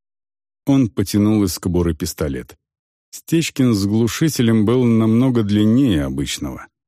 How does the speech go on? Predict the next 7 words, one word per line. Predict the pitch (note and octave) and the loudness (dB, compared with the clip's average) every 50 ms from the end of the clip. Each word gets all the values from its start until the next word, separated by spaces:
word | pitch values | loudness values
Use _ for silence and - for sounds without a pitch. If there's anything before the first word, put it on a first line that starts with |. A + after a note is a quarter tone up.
| _ _ | _ _
поэтому | - C3+ - - - - C#3 B2+ A#2+ A2+ | -6 -4 -4 -4 -2 0 0 2 2 2
вынимался | G2 G2+ G#2 G2 F#2+ F#2+ F#2+ F#2 F2+ E2+ - - F#2 | 2 2 2 2 2 2 2 0 0 -2 -2 -4 -4
дольше. | D#2+ D2+ D2 C#2 A#1+ - - - - - - _ _ _ _ _ _ _ _ _ _ _ _ - | -4 -4 -6 -6 -6 -8 -10 -10 -12 -14 -20 _ _ _ _ _ _ _ _ _ _ _ _ -8
Салтаханов | - - B2 A2+ - C3 - - D3 C3+ B2 - - | -4 -4 -2 -2 -2 -4 -2 0 0 2 0 0 0
не | B2+ B2 | 0 -2
стал | G#2 - - - E2+ C#2+ C#2 C#2 | -2 -2 -4 -4 -4 -4 -4 -6
ждать | - C2+ C2 B1 - - - | -8 -10 -12 -12 -12 -14 -18